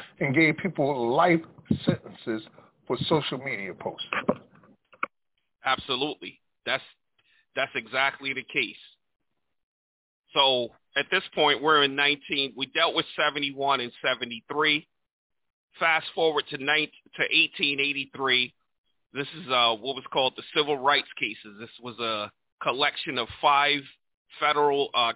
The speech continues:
Speaker 2: cases in which the Supreme Court held that the Thirteenth and Fourteenth Amendments did not empower Congress to outlaw racial discrimination by private individuals.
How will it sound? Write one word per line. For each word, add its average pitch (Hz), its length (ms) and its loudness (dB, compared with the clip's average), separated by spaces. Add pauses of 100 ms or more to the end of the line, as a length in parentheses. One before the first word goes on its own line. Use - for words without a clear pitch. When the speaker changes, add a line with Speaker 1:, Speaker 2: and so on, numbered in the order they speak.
Speaker 2:
cases 160 460 -2
in 131 100 -6
which 127 200 -6
the 123 140 -12
Supreme 143 440 -2
Court 175 320 0 (360)
held 147 280 0
that 123 100 -10
the 127 100 -8 (100)
Thirteenth 160 500 0
and 120 200 -6
Fourteenth 151 460 -2
Amendments 139 460 -2 (100)
did 120 120 -4
not 147 240 2
empower 143 480 2
Congress 135 500 0
to 120 60 2
outlaw 131 440 2
racial 127 440 -2
discrimination 123 880 -4
by 98 140 -6 (200)
private 160 380 0
individuals. 107 720 -10